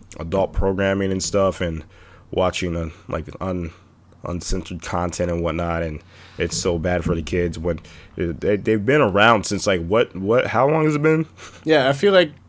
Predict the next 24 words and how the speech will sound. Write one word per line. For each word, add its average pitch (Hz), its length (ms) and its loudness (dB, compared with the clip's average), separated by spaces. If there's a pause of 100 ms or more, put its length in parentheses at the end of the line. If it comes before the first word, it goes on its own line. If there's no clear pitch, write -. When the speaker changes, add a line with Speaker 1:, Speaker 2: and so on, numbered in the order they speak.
(200)
Speaker 1:
Like, 101 140 2
you 131 140 2
guys 131 160 10
remember 110 260 4
when 107 100 2
you 107 60 4
guys 107 180 6
were 95 60 -2
kids 101 300 2
watching, 101 380 2
like, 95 120 2
s-, - 220 -8
like, 90 160 -4 (200)
Ed, 110 200 4
Edd 107 120 6
n 98 160 2
Eddy 95 200 4
or 95 100 2
something, 95 360 0
or, 90 100 0
like, 87 240 0 (420)
Teen 101 280 -4
Titans 95 520 -2
or 87 220 -4